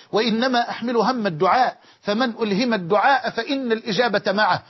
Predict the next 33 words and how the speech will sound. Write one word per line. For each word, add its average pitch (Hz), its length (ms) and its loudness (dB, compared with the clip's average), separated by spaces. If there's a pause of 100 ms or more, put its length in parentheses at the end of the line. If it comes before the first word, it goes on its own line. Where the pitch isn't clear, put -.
(160)
لا 226 180 2
ينبغي 262 400 -2
أن 226 80 -6
نقلل 226 400 -2
من 208 100 -6
شأن 233 260 -4
الدعاء. 196 400 2
المسلم 202 480 -2
الذي 233 280 0
لا 254 140 2
يملك 254 240 -2
المال، 196 340 0 (300)
ولا 254 200 4
يملك 277 260 -4
أن 240 120 -2
يساعد 240 360 -2
إخوانه 247 580 0
لا 240 160 2
بماله 208 920 -2
ولا 226 240 2
بنفسه، 202 640 -2 (260)
ولا 254 240 2
يملك 254 460 -2
أن 220 200 -4
يساعد 233 420 -2
إخوانه، 233 640 0 (280)
آه، 220 280 0
بأي 277 480 2
صورة 294 280 2
من 247 160 -4
صور 294 240 2
المساعدة 247 640 0
الحسية، 247 920 0